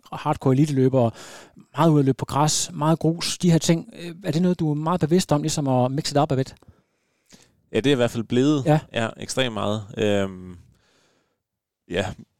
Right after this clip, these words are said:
Speaker 2: prøver i hvert fald at... Nu har vi også, øh, med eliteholdet har vi et ugentligt pas, hvor vi løber noget interval på
Speaker 1: Mm.
Speaker 2: grus for eksempel, og, øh, det er en god måde at tjekke det lidt op, og ellers
Speaker 1: Mm.
Speaker 2: kan jeg generelt godt lide også nogle gange at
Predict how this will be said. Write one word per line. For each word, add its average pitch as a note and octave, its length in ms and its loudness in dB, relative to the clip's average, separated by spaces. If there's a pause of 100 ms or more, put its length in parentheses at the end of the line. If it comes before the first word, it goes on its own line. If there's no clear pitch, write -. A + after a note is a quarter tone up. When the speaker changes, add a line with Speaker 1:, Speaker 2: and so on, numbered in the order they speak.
(140)
Speaker 2:
prøver A#2 200 2
i A#2 40 2
hvert G2+ 160 2
fald G2+ 260 0
at... F2 340 -2 (480)
Nu A2+ 60 -10
har A2 160 0
vi F#2 100 -2
også, G2+ 360 -2
øh, F2 320 -4
med F#2 140 -8
eliteholdet G#2 600 -4
har G2 120 0
vi F2+ 100 -4
et F2 100 -8
ugentligt A2+ 280 -6
pas, G2 220 -2
hvor G2+ 120 -6
vi F2+ 200 -8
løber F2+ 300 -8
noget F2 140 -10
interval G2 340 -4
på - 100 -10
Speaker 1:
Mm. C3+ 80 -4
Speaker 2:
grus B2+ 240 -2
for F#2 80 -8
eksempel, F2+ 520 -10
og, F2 320 -6
øh, E2+ 60 -6
det E2 260 -16
er G2 40 -10
en G2 60 -14
god G2 180 -6
måde G2 160 -2
at F#2 60 -4
tjekke F2 220 -6
det F2+ 80 -10
lidt F#2+ 140 -2
op, F#2+ 160 -2
og G2 80 0
ellers G2 180 -4
Speaker 1:
Mm. C#3 40 -2
Speaker 2:
kan G2 80 0
jeg F2 100 -4
generelt F#2+ 320 -8
godt G2 200 -4
lide G2+ 200 -8
også F2+ 160 -6
nogle F#2+ 160 -12
gange F#2 200 -10
at F2 180 -10